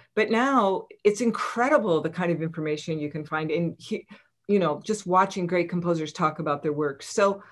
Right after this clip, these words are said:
I wonder if in a way it's made composers lazier because they know, oh, you can just find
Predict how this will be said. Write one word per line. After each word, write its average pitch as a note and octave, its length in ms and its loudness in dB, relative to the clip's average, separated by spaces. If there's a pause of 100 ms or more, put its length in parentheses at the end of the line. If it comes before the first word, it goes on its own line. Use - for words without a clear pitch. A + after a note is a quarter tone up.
(140)
I A3 80 2
wonder C#4+ 200 6
if D#4+ 100 -2
in C#4+ 100 2
a C#4 60 0
way G#3 240 6
it's G3+ 180 4
made F#3+ 220 0
composers F3 480 -4
lazier C#3 840 -2
because D3+ 300 -6
they D3+ 160 -4
know, D3 400 -6
oh, D3+ 280 0 (540)
you A3 100 -8
can G#3+ 120 2
just F#3+ 240 -4
find D#3+ 340 0